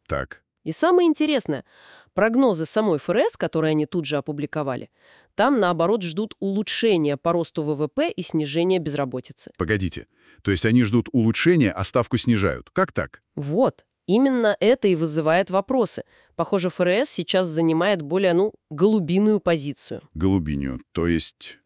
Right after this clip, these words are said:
Speaker 2: То есть больше фокус на поддержке занятости, на стимулировании, даже если инфляция не совсем там, где хотелось бы. Цель в два процента они же уже сколько лет не могут достичь.
Speaker 1: Понятно.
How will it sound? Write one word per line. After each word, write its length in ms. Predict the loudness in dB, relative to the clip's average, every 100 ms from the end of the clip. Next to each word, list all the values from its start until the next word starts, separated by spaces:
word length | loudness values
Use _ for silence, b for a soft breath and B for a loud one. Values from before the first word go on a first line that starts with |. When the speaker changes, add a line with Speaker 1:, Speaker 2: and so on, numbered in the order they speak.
| -2
Speaker 2:
То 80 | 0
есть 100 | 0
больше 380 | 2 2 2
фокус 420 | 0 0 0 0 -2
на 140 | -2
поддержке 640 | 0 -2 -2 -2 -4 -6
занятости, 760 | -2 0 2 2 -2 -4 -4 -2
на 140 | -2
стимулировании, 960 | -2 -2 -2 0 0 0 0 0 0 -2
даже 280 | -2 -2 -2
если 340 | -4 -2 -2
инфляция 560 | -2 0 0 -2 -2 -2
не 100 | -2
совсем 420 | -4 -4 -2 -2
там, 300 | -2 -2 -2 b b b b b
где 220 | -4 -2
хотелось 600 | -2 -4 0 0 -2 -4
бы. 220 | -8 -8 -10 -2
Цель 240 | 2 2
в 60 | 0
два 180 | 0 2
процента 500 | 0 0 0 0 0
они 180 | 0
же 120 | -2 -6
уже 160 | -6
сколько 400 | -6 -2 -2 -2
лет 220 | -4 -2
не 60 | -4
могут 260 | -4 -6 -8
достичь. 440 | -10 -12 -18 -18 _ b b b
Speaker 1:
Понятно. 480 | 2 2 2 -4